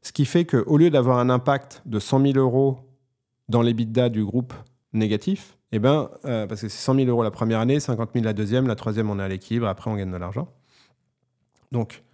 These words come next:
j'ai décidé de créer cent franchises moi-même.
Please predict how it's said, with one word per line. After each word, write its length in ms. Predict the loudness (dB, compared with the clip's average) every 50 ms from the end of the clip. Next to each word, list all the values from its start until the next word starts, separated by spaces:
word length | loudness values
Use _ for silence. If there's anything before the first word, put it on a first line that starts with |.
| _ _ _ _ _ _ _ _
j'ai 180 | -2 0 2 4
décidé 380 | 4 2 0 -2 0 0 2 2
de 120 | 2 0
créer 340 | 0 0 0 0 0 0 -4
cent 440 | -8 -6 -2 0 0 0 -2 -4 -10
franchises 460 | -8 -6 -6 -4 -2 -4 -4 -4 -8 _ _ -2
moi-même. 380 | 0 0 0 0 -2 -4 -6